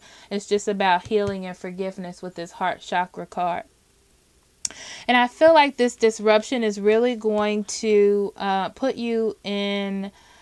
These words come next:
a sad state or, or thinking that things won't work out within this structure that you, uh, wanted or,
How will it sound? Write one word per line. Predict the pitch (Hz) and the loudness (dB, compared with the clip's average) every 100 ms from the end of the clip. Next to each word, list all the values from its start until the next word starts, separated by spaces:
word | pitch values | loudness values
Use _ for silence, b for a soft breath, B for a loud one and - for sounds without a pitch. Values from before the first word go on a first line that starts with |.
| b b b b | b b b b
a | - 214 | -4 -4
sad | - 220 220 214 214 | 0 2 4 2 -2
state | - 190 190 202 | -6 -4 -4 -6
or, | 190 196 | -2 0
or | 202 208 | 0 0
thinking | - 277 285 240 | -2 -4 -4 0
that | 214 196 - | 0 2 2
things | 220 220 220 208 | 2 2 -2 -2
won't | 202 202 196 - _ | 0 2 0 -4 _
work | 185 202 196 214 | -2 0 0 2
out | 202 180 | 2 2
within | 196 190 202 202 196 196 - - | -2 -4 -2 0 0 -4 -8 -14
this | 175 196 196 190 | -2 2 2 -2
structure | - - 214 208 - 196 | -8 0 0 0 -6 -6
that | 190 - | -4 -6
you, | 185 202 202 202 202 202 b b b b | -6 -4 -2 -2 -4 -8 b b b b
uh, | 190 185 185 | -6 -4 -6
wanted | 190 202 208 - 196 - | -2 -2 -4 -6 -10 -6
or, | 185 180 180 | -6 -4 -4